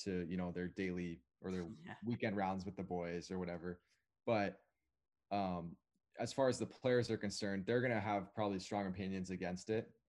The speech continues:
Speaker 1: And, you know, obviously Justin Thomas got into trouble for, for making, um, remarks that were, you know, inappropriate. So, um, we'll see. I think it's just a matter of if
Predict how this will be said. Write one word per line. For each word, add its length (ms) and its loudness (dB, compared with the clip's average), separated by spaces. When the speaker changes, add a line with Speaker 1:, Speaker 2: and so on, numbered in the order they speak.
Speaker 1:
And, 420 0
you 60 -2
know, 80 0
obviously 340 0
Justin 260 -4
Thomas 360 -4
got 160 0
into 140 -2
trouble 480 -4
for, 80 -4
for 100 0
making, 400 0
um, 240 0
remarks 640 -2
that 140 0
were, 320 0
you 100 -4
know, 120 -2
inappropriate. 580 -2
So, 320 0
um, 140 2
we'll 120 4
see. 260 4
I 80 6
think 320 0
it's 200 -2
just 160 2
a 40 2
matter 300 6
of 100 4
if 200 4